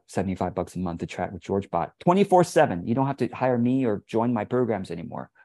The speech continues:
Uh, this, this is, this is coming. And so all of us, you know, therapists, coaches, like, there's already bots that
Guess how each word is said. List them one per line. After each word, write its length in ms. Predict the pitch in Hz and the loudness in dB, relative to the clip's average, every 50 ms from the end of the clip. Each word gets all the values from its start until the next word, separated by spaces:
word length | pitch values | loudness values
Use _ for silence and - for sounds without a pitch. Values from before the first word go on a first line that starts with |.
| _ _ _ _ _ _ _ _ _ _ - | _ _ _ _ _ _ _ _ _ _ -8
Uh, 140 | - 107 113 | -4 -2 0
this, 320 | 120 131 123 120 110 - | 2 2 2 2 0 -2
this 280 | - - 131 135 127 - | -6 -2 0 0 2 2
is, 200 | 151 123 - - | 0 0 0 -2
this 200 | - 135 127 170 | -4 -2 0 0
is 100 | 151 - | 0 0
coming. 420 | - 165 170 160 104 92 101 - - | 2 2 4 4 2 0 -2 -4 -4
And 220 | - 117 113 113 | -2 -2 -2 0
so 180 | - 127 117 - | 4 4 4 6
all 220 | - 127 156 170 | 6 6 6 4
of 80 | 147 131 | 4 2
us, 180 | 123 113 - - _ _ _ _ _ _ _ _ _ - - | 0 -2 -4 -12 _ _ _ _ _ _ _ _ _ -6 -4
you 120 | 135 127 | 0 0
know, 320 | 113 107 107 - - - _ - - | 2 2 0 0 -4 -10 _ -20 -6
therapists, 760 | - - 131 139 151 143 - - 151 147 - - - - - _ _ - | 0 2 4 4 4 2 2 2 2 0 0 -6 -18 -20 -20 _ _ -8
coaches, 520 | - 135 135 131 - - 139 135 131 - | -2 -2 -2 0 0 0 0 0 0 0
like, 240 | 131 117 110 - - _ _ _ _ _ _ _ _ _ _ _ _ - | 0 0 0 0 -4 _ _ _ _ _ _ _ _ _ _ _ _ 0
there's 260 | 120 139 147 151 143 | 4 4 4 4 4
already 420 | - 135 135 131 147 170 190 196 | 4 2 2 4 2 2 2 0
bots 480 | 147 - - 123 147 143 123 - - - - | -2 -2 -2 -2 0 0 -2 -4 -8 -10 -6
that 260 | - 123 113 113 - | -2 0 0 0 -2